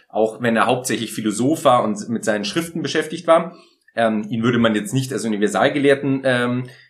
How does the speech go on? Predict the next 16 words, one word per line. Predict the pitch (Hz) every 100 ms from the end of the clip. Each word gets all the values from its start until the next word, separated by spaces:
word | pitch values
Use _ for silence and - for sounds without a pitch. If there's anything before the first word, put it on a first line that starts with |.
| _
aufführen | - 139 - 147 143
unbedingt, | 143 135 135 139 135
aber | 123 135
Immanuel | 139 127 143 131 127
Kant | 143 170
im | 151
achtzehnten | - - - 151 131
Jahrhundert, | 120 170 180 175 - _ _
Frühaufklärung, | - - 180 151 160 - 165 151 175 175 - _ -
schreibt, | - - 113 139 - - _ _ _
"Die | 131
bloße | 127 123 131 156 233 220 233 233 - _
Polyhistorie | - 185 220 214 175 - - 156 156 196 - - _ _
ist | 151 - -
eine | 131 131
zyko-, | 131 147 - - -